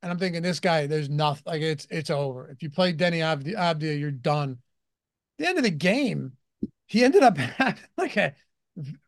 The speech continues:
very significant performance at his price point, but he's sixty-four hundred dollars now. In that spot, he was fifty-nine. Yeah, he shot eleven for seventeen, dude,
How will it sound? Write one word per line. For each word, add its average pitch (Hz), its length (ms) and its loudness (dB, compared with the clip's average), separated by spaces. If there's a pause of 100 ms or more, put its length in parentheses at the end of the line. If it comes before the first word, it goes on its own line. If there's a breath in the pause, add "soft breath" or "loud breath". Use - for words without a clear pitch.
(100)
very 220 420 2
significant 214 840 2
performance 214 580 4
at 190 100 4
his 160 100 -4
price 233 300 0
point, 180 260 -2
but 165 160 -2 (320)
he's 269 280 0
sixty-four 208 560 0
hundred 156 300 -2
dollars 143 420 -4
now. 156 220 -2
In 165 80 0
that 202 180 4
spot, 190 280 4
he 175 80 0
was 160 180 -6
fifty-nine. 156 720 0 (260 soft breath)
Yeah, 359 120 0
he 226 60 2
shot 302 220 4
eleven 220 460 4
for 208 140 -2
seventeen, 185 800 0
dude, - 140 -20